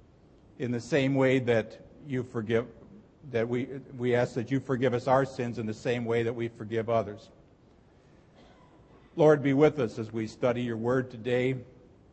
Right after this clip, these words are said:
and may we understand the need and the necessity for forgiveness.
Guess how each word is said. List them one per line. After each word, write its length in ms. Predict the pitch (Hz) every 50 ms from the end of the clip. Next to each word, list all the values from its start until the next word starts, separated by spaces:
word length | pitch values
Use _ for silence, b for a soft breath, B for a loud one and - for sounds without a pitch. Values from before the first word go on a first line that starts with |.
| _ _ - - - - - - _ - _ -
and 100 | 131 120
may 120 | 123 127
we 180 | 131 131 127 123
understand 680 | 127 127 123 123 120 - - - 131 127 123 117 107
the 80 | 95 107
need 400 | 110 117 123 127 120 113 101 101
and 140 | 104 104 107
the 80 | 107
necessity 680 | 107 110 101 - - - 123 113 - - 107 101 104 101 -
for 100 | - 104
forgiveness. 680 | - - 117 104 110 110 107 - 98 92 - - -